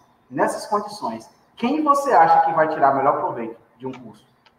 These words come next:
Cara, então qualquer treinamento, cara, que alguém cria, por exemplo, ele, ele, ele depende da interação de pelo menos três elementos aqui. Pelo menos três elementos.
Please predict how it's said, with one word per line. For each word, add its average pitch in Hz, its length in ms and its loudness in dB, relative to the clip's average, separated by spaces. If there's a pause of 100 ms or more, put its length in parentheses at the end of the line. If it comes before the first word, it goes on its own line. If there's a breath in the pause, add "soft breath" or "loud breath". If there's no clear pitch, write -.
Cara, - 520 4
então 214 200 2
qualquer 226 380 4
treinamento, 165 640 0
cara, 131 160 -2
que - 80 -8
alguém 151 300 -6
cria, 165 300 -10
por - 140 -12
exemplo, 143 480 -10 (320)
ele, 156 280 -4
ele, 185 260 -4
ele 190 120 -2
depende 208 520 0
da - 80 2
interação 180 560 2
de - 120 -18
pelo 220 300 0
menos 190 300 -2
três 175 300 -6
elementos 127 480 -2
aqui. - 200 -20 (320)
Pelo 165 220 -6
menos 160 200 -6
três 143 200 -4
elementos. 127 420 -4